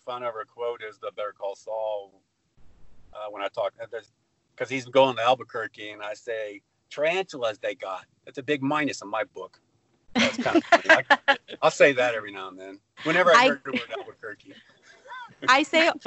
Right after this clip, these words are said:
Speaker 2: all the, I say all the time, "Everyone calm down. People get nervous."
Speaker 1: Oh,
Speaker 2: And,
Speaker 1: my,
Speaker 2: like,
Speaker 1: that's, that's,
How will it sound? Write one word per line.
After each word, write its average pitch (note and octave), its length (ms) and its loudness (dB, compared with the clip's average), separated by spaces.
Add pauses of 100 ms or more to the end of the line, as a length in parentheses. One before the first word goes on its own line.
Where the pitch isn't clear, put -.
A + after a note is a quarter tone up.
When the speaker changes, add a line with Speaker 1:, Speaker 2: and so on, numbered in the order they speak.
Speaker 2:
all C4+ 300 10
the, C#4 140 2 (140)
I C4 200 6
say D4+ 280 2 (100)
all A#3+ 260 8
the C4+ 120 2
time, A3 520 4 (180)
"Everyone C#4+ 340 4
calm C4 340 6
down. G#3 400 4 (140)
People A#3 420 2
get A#3+ 220 -2
nervous." G#3+ 880 4 (640)
Speaker 1:
Oh, G3 300 -6
Speaker 2:
And, C#4 140 8
Speaker 1:
my, C4+ 60 8 (100)
Speaker 2:
like, B3 40 4
Speaker 1:
that's, A#3+ 140 2 (960)
that's, E3 240 4